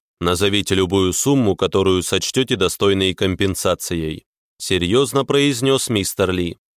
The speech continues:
«Я сразу же распоряжусь о переводе на ваш счет». «Что ж, дуэль может и подождать». Я сразу подобрел. «Проблемы лучше решать цивилизованным путем, а то дуэли там какие-то».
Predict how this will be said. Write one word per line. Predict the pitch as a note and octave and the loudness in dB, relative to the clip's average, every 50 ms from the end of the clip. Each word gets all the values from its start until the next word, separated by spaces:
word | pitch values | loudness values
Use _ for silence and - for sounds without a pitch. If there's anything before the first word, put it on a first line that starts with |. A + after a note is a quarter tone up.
| _ _ _ _ _ _ | _ _ _ _ _ _
«Я | E2 E2 E2 E2 E2 | -6 -2 0 0 0
сразу | - - F2 F2+ F2 - - E2+ | 0 0 0 0 0 0 -2 -4
же | - F2 F2 | -2 -2 0
распоряжусь | F2 E2 - - - F2+ E2 F2 E2 - A2+ G#2+ - | 0 -2 -2 -4 -4 -2 -2 -2 -2 -2 -4 -2 -2
о | F#2+ E2 | -2 -2
переводе | - F2 E2+ E2+ E2 F#2+ F#2+ F2+ F2+ | -2 -2 -2 0 0 0 0 0 0
на | F2 E2+ | -2 0
ваш | E2 F2 E2 - | 0 -2 -2 -2
счет». | - - - F#2+ E2 - - - _ _ _ _ _ _ _ _ _ _ | -4 -4 -2 -2 -2 -4 -6 -12 _ _ _ _ _ _ _ _ _ _
«Что | - - - - - G#2+ G#2 F#2+ | -8 -6 -4 0 2 2 2 2
ж, | E2+ - - - - - G2+ | 2 0 -2 -2 -4 -6 -6
дуэль | F2+ D#2+ F#2+ A2 D#3 F3+ F3+ E3 | -2 0 2 4 4 4 4 4
может | D3 D#3 D3+ A#2+ C3+ - | 4 2 2 0 0 -2
и | C#3 | -2
подождать». | - B2+ A2+ B2 G#2 F#2 G2+ G2+ E2+ - - - - _ _ _ _ _ _ _ | -2 0 0 0 0 0 0 0 -2 -2 -6 -12 -16 _ _ _ _ _ _ _
Я | - F2 F#2+ A2 C#3 | -4 -2 0 0 0
сразу | - - B2 C3 C3 A#2+ - B2+ | 0 0 0 0 2 2 0 0
подобрел. | - C3 A#2+ C3 A#2+ A#2 G2+ F#2 E2+ D#2 - - _ _ _ _ _ _ _ _ - | 0 0 0 2 0 2 2 0 0 -2 -4 -8 _ _ _ _ _ _ _ _ -6
«Проблемы | F2+ F2+ F2 E2 E2+ G2 B2+ D#3+ E3+ D#3+ C3 | -2 -2 0 0 0 0 2 2 2 2 4
лучше | A2+ A#2 A#2 G2+ - - G2+ | 4 2 2 2 0 0 0
решать | F#2+ G2 F2+ - - G2 F2 - - - | 0 0 -2 0 0 -2 -2 -2 -4 -8
цивилизованным | - - G#2+ A#2 D#3 E3+ E3+ C#3 G#2+ G#2+ G2 F#2+ F#2 F2+ F2 D#2+ | -4 -2 0 0 2 2 2 2 2 2 2 2 0 0 0 -2
путем, | G2+ F2+ - G2 F2 E2 E2 D2 - _ _ _ _ _ - | -4 -4 -2 -2 -2 -2 -2 -6 -12 _ _ _ _ _ -6
а | F#2+ F#2 | -6 -2
то | - A#2 A2 | -2 0 0
дуэли | A2+ C3+ E3+ F#3 F#3+ F#3+ F#3 | 2 4 4 4 4 4 2
там | F3 F#3+ F3+ F3+ F3 | 2 2 0 0 0
какие-то». | F#3 E3 - - F#3 F#3 F3+ E3 - E3 E3 E3 D#3 B2+ | -2 -2 -2 0 0 0 0 0 0 2 2 2 0 -2